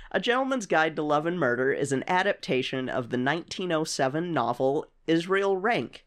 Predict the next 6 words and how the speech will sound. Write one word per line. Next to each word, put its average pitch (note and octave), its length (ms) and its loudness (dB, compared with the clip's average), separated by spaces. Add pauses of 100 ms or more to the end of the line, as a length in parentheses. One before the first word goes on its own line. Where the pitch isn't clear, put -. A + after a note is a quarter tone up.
(140)
the D#3 260 0
autobi-, D#3+ 520 0 (160)
autobiography G3 1000 0
of C3 160 0
a C#3+ 60 0
criminal, E3+ 580 -2